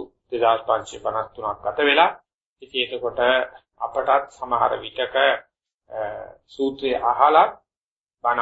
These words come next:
අහලා සතුටක් ඇති නොවුනට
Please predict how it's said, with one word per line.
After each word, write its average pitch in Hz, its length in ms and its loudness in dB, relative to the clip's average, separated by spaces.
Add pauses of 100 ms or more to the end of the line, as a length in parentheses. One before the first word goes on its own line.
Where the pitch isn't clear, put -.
(120)
අහලා 143 460 6 (640)
සතුටක් 135 440 0
ඇති 131 180 -6
නොවුනට 127 480 -2